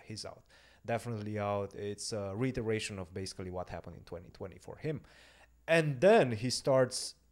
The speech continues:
s-, stringing up victories out of nowhere, one after the other, and then he gets closer and closer. Not necessarily to Nepo, right? Because Nepo, we already understood that he's most likely running away with the event.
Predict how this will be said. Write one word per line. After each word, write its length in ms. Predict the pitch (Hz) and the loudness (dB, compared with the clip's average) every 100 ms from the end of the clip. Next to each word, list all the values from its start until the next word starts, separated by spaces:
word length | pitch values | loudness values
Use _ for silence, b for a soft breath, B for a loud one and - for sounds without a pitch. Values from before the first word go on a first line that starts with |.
| _ _ _ _ | _ _ _ _
s-, 260 | - 147 | -10 -6
stringing 500 | - - 147 131 123 | -8 -2 -2 0 0
up 260 | 113 101 92 | 0 0 -4
victories 580 | 101 208 - 110 80 - | -4 -4 -2 -4 -4 -6
out 220 | 87 113 | -6 -4
of 140 | 110 110 | -6 -6
nowhere, 520 | 117 190 95 - - b b b - | -6 -4 -6 -10 -18 b b b -10
one 320 | 104 120 131 | 2 4 4
after 300 | 123 - 117 | 2 -2 -4
the 180 | 113 117 | -2 -2
other, 260 | 180 95 | -2 -2
and 140 | 98 104 | -6 -6
then 120 | 117 | -6
he 80 | 127 | -6
gets 240 | 110 104 | -6 -8
closer 360 | - 101 110 120 | -8 -8 -6 -8
and 140 | 120 | -8
closer. 480 | - 110 104 - 110 b b b - | -6 -6 -4 -6 -8 b b b -4
Not 280 | 180 294 | 0 2
necessarily 480 | 294 254 240 214 175 | 2 2 8 8 6
to 140 | - 135 | 0 -4
Nepo, 580 | 123 147 233 233 87 - - | -2 4 4 4 -4 -8 -8
right? 260 | 101 123 131 | 0 0 0
Because 340 | 131 135 123 | -2 -2 0
Nepo, 300 | 151 262 - | 0 2 2
we 460 | 147 143 135 131 127 | 4 4 4 2 2
already 380 | 156 180 147 139 | 2 2 2 2
understood 520 | 120 117 - 139 110 | 2 -2 -2 -2 0
that 140 | 98 101 | -2 -2
he's 320 | 98 92 - _ | -6 -8 -14 _
most 380 | 110 127 165 156 | -6 0 0 2
likely 300 | 135 131 123 | -2 0 -2
running 320 | 113 113 101 | 0 0 -2
away 400 | 95 101 107 90 b b b | -4 0 0 0 b b b
with 240 | 110 110 101 | -6 -6 -4
the 140 | 104 | -6
event. 340 | 98 160 160 | 0 2 0